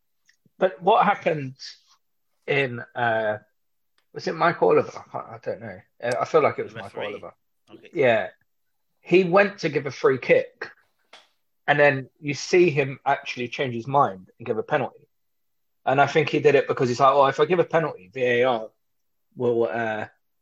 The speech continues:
Speaker 1: will
Speaker 2: Yeah.
Speaker 1: overrule me if I've got this totally wrong."
Speaker 2: Yeah, it was Michael
Speaker 1: And, um,
Speaker 2: Oliver.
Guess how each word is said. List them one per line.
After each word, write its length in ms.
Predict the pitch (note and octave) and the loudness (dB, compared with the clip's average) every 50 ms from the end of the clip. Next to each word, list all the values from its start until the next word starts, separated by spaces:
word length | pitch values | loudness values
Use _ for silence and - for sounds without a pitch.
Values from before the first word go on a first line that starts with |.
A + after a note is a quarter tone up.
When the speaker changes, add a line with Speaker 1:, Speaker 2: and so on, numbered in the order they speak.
| _ _ _ _ _ _ _ _ _ _ _ _ _ _ _ - | _ _ _ _ _ _ _ _ _ _ _ _ _ _ _ -6
Speaker 1:
will 300 | C#3 C3+ B2+ A#2 A2+ A#2 | -2 -2 -2 -2 -2 -6
Speaker 2:
Yeah. 80 | G#2+ - | -2 2
Speaker 1:
overrule 420 | C#3 C3+ C3 A#2 B2 B2+ C#3 C#3 | 2 2 2 2 2 2 4 4
me 200 | B2+ A#2+ A2 G#2+ | 2 2 -2 -6
if 140 | G#2 - - | -8 -6 -4
I've 140 | - G#2+ - | -4 -4 -2
got 140 | - B2+ F#2+ | -2 -2 0
this 220 | A2+ A2+ - - - | -2 -2 -4 -6 -6
totally 420 | - - B2+ G#2+ A2 A2 A2+ A2+ | -2 0 0 0 -2 -4 -8 -6
wrong." 300 | A#2+ B2+ A2 F2+ E2+ - _ _ _ | -4 -4 -4 -4 -8 -16 _ _ _
Speaker 2:
Yeah, 120 | B2+ A#2+ | -14 -14
it 60 | A2 G2+ | -14 -14
was 120 | G2+ - | -18 -18
Michael 280 | B2+ B2+ B2+ A#2+ A#2 A2+ | -10 -6 -4 -4 -4 -4
Speaker 1:
And, 120 | A2 G#2+ A2+ | -6 -8 -10
um, 60 | A#2 A2+ | -10 -12
Speaker 2:
Oliver. 240 | G#2 - F#2 E2+ | -16 -18 -20 -20